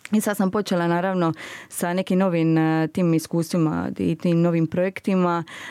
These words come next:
E, tražim lokalne obitelji koje bi se uključila u te nove, nove ture,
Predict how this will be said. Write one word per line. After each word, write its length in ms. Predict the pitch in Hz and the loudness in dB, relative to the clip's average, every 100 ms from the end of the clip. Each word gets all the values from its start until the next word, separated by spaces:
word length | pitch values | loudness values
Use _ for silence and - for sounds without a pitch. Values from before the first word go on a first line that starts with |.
| - | -10
E, 240 | 170 165 165 | -4 -2 -2
tražim 340 | 196 185 180 | -2 0 2
lokalne 340 | 170 180 180 160 | 0 0 0 0
obitelji 420 | 151 160 185 170 | 0 0 -2 -2
koje 160 | 170 | -2
bi 100 | 156 | -2
se 160 | 160 185 | -2 -4
uključila 680 | 165 180 180 180 196 165 160 | -4 0 0 2 0 0 -2
u 100 | 160 | -4
te 320 | - 165 156 | -2 -2 2
nove, 400 | 165 170 156 - | 2 2 2 -2
nove 320 | 175 185 175 156 | 0 0 0 -2
ture, 460 | - 165 196 220 | -2 0 0 -2